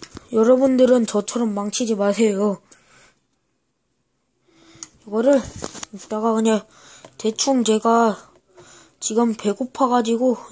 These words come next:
그냥 하는 거기 때문에. 근데 되게 간단해요.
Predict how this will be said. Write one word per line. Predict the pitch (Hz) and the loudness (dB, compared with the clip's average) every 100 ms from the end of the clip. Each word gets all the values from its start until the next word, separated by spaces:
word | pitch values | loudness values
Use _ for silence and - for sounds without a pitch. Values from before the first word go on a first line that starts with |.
| - | -14
그냥 | 226 220 202 | -6 -6 -4
하는 | 226 233 | -4 -2
거기 | 226 208 | -2 -4
때문에. | 214 214 214 240 269 - - - - - - - - - - - - - - _ 339 - | -6 -8 -4 -2 -2 -4 -20 -20 -20 -20 -20 -18 -18 -20 -20 -20 -20 -20 -20 _ -20 -20
근데 | 277 269 254 277 285 320 | -16 -12 -4 0 2 0
되게 | - 214 294 | -2 -2 0
간단해요. | 285 - 220 233 277 262 269 269 190 | 0 -2 -2 -2 -4 -2 -2 -2 -4